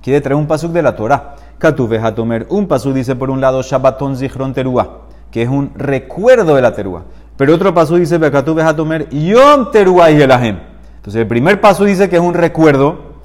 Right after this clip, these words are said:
mashma que no se toca, lo acuerdas nada más, Zecher. El segundo dice, no, que hay que tocar, Yom Teruah y Elahem, lo calla. Kan be Yom Tov Shehal Yot be Shabbat, Kan be Yom Tov Shehal Yot be Hol. El primer pasuk que está hablando en Shabbat. Shabbat es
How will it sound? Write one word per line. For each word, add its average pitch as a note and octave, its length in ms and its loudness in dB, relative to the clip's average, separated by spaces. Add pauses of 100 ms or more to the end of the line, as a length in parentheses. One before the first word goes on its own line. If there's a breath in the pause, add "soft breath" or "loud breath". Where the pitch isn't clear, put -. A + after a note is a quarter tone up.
mashma C3+ 360 0
que C#3 80 0
no C#3 100 0
se D#3 140 -2
toca, D#3 340 -2 (360)
lo A2 120 -4
acuerdas D#3 400 2
nada A#2+ 140 -4
más, A2+ 180 -4
Zecher. A#2+ 380 -6 (320 soft breath)
El C3 200 0
segundo D3+ 200 2
dice, F3+ 180 0
no, A3+ 220 2
que - 80 2
hay - 80 2
que - 100 0
tocar, G3+ 480 2
Yom D3 260 2
Teruah E3+ 360 2
y - 20 2
Elahem, F#3 400 0
lo C#3+ 160 2
calla. B2+ 380 -2 (300)
Kan C3 260 -2
be G2+ 100 -2
Yom A#2+ 220 -2
Tov F3 180 -2
Shehal G#2+ 420 -6
Yot C3+ 160 -8
be D#3+ 120 -6
Shabbat, G3+ 840 -4
Kan D3+ 220 -2
be G2+ 100 -4
Yom A#2+ 220 -4
Tov G3 180 -2
Shehal A2+ 400 -6
Yot A2 400 -6
be A#2 240 -4
Hol. G2+ 420 -4
El G#2 80 -4
primer B2 320 -6
pasuk F#3 280 -2
que F3+ 80 -2
está F3 140 -6
hablando F3 220 -6
en E3 60 -4
Shabbat. - 760 -4
Shabbat F#3 680 -2 (240)
es F#3 380 -4